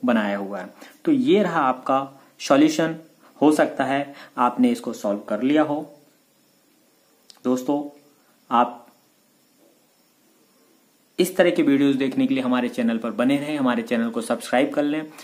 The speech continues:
और बेल आइकन को प्रेस कर लें, ताकि हमारे द्वारा अपलोड किए जाने वाले वीडियोज़ की नोटिफिकेशन आप तक पहुंच सके। दोस्तों, वीडियो कैसा लगा,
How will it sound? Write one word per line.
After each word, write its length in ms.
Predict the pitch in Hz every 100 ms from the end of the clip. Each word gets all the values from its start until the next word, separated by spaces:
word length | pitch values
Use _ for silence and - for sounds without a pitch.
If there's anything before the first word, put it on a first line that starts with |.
| - - -
और 200 | 139 139
बेल 260 | 123 135 151
आइकन 280 | 139 139 127
को 120 | 127
प्रेस 280 | 113 110 -
कर 120 | 139
लें, 200 | 139 135
ताकि 260 | 123 127
हमारे 300 | 127 127 160 156
द्वारा 300 | 131 127 127 - - - - _ 123
अपलोड 360 | 123 156 160
किए 100 | 143
जाने 220 | 131 127
वाले 180 | 127 123
वीडियोज़ 360 | 117 120 123 120
की 80 | 113
नोटिफिकेशन 600 | 123 131 131 131 135 -
आप 180 | 110 107
तक 120 | 117 113 -
पहुंच 200 | 101 120
सके। 240 | 113 101 101 _ 131
दोस्तों, 340 | 151 147 165
वीडियो 300 | 127 113 117 113
कैसा 240 | 120 127
लगा, 320 | 156 151 160